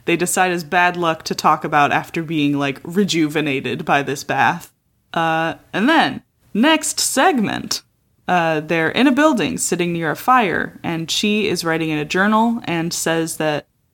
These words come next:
I don't, I think she's, like, writing it in the journal. They went in and blocked the entrance with snow.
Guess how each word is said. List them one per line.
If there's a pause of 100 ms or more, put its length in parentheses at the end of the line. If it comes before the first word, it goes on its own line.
(160)
I
don't,
I
think
she's,
like,
writing
it
in
the
journal.
They
went
in
and
blocked
the
entrance
with
snow.